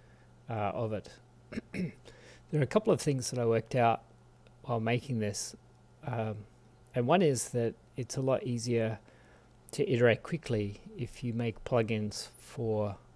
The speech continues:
the Unity editor. So,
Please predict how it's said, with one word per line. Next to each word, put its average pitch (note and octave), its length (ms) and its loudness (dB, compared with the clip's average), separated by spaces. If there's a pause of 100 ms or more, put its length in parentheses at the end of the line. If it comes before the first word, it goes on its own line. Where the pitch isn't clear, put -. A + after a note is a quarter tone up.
(300)
the G#2 460 -2
Unity A#2 480 0
editor. B2 500 -2 (1800)
So, B2+ 320 2